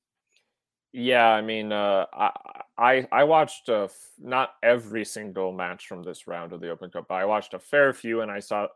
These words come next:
highlights or bits from other matches as well. Uh, and, and all of that to say that I think I have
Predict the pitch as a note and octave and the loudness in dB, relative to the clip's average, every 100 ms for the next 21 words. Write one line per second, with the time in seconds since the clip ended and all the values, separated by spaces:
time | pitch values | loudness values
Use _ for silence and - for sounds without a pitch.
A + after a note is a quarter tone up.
0 | - - A2 G#2+ G#2 G2+ _ - - - | -10 -2 0 2 0 -4 _ -20 -20 -10
1 | G2 F#2 F#2+ G#2+ G#2+ - - G2 F#2 - | -8 -6 -6 -4 -4 -6 -12 -10 -12 -8
2 | G2+ G2 F#2+ F#2 - F2+ F2+ F#2 F#2 F2 | -6 -6 -6 -6 -8 -16 -8 -4 -2 -4
3 | _ _ _ _ - G#2 G2 G2 - G2+ | _ _ _ _ -4 0 2 0 -4 -8
4 | - G2 F#2 F#2 - - G#2+ G#2 G#2 G2 | -6 -8 -8 -12 -12 0 2 2 0 -2
5 | G2+ G#2+ G2+ G2 G2 F#2+ G#2+ G2 F#2+ G2 | -6 -4 -2 0 -2 -2 -6 -4 -2 0
6 | F#2+ | -2